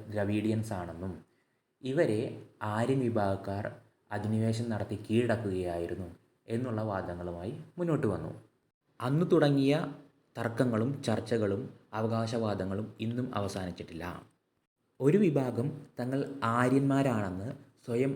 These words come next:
അഭിമാനപ്പെട്ടുകൊണ്ട് മുന്നോട്ട് പോകുന്നു. മറുഭാഗത്താകട്ടെ,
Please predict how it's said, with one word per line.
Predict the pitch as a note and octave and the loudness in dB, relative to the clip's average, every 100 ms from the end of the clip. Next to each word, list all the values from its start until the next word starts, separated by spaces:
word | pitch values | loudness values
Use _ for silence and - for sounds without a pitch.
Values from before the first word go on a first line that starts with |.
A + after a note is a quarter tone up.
| - | 0
അഭിമാനപ്പെട്ടുകൊണ്ട് | A2 A2+ G#2+ A2 A2 F2+ F2+ E2+ F2 B2 - _ _ _ _ | 2 4 2 0 -4 -4 -4 -4 -4 -6 -8 _ _ _ _
മുന്നോട്ട് | E3+ D3+ B2 | 0 2 4
പോകുന്നു. | G2+ F2+ D#2+ D#2+ - _ _ _ - | 2 0 -4 -10 -16 _ _ _ -4
മറുഭാഗത്താകട്ടെ, | C3+ D#3+ D3+ C#3 C#3 A#2+ A2+ A2 | 4 4 4 2 0 0 0 0